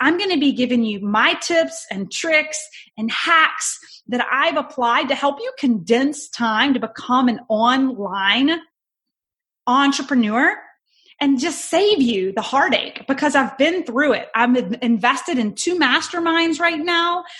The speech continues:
with amazing women and amazing coaches I'm obsessed with professional development, which is one of the reasons I'm so excited to pave it forward for my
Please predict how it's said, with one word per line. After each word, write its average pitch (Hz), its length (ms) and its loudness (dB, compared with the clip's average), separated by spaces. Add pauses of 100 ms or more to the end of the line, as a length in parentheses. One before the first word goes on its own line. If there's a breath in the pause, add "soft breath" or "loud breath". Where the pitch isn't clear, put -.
(180 loud breath)
with 262 200 2
amazing 254 1040 2
women 247 340 0
and 214 140 -4
amazing 262 580 0
coaches 339 640 -6 (380 loud breath)
I'm 294 140 2
obsessed 269 840 0
with 254 140 -4
professional 254 580 0
development, 226 540 0 (140)
which 277 240 -2
is 254 140 -2
one 247 220 4
of 320 80 4
the 320 80 2
reasons 269 600 0
I'm 233 160 2
so 247 320 2
excited 233 480 0
to 233 60 0
pave 240 280 -4
it 247 100 -6 (120)
forward 254 400 0
for 233 80 -2
my 208 180 0